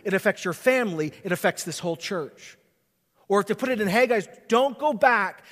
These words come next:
now at this moment as we're seeing more than we've ever seen and go back to your paneled house and make your house or the things you love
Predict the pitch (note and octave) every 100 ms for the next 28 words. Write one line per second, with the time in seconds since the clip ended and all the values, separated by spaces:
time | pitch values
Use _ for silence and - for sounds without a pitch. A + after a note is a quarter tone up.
0 | - F3 A3 G#3 D#3 D#3 C3+ A#3+ C#4 -
1 | A3+ A#3+ G#3+ C#3+ - - F3 E3 A3+ A#3+
2 | - A3+ F#3+ G#3 B3 A3 G3 F3 A3+ B3
3 | - A3 F3+ E3 - - F#3+ F#3 D3+ G#3
4 | C4 C4 - A3+ - A#3 A3+ A3 F#3 G#3+
5 | D3+ - - - F#3 G3 G3 G3 F3 -
6 | C4+ G3+ D#3 - - - F#3 F#3 - C4
7 | B3+ D#3 F3+ C4 B3 A#3 F3 D#3+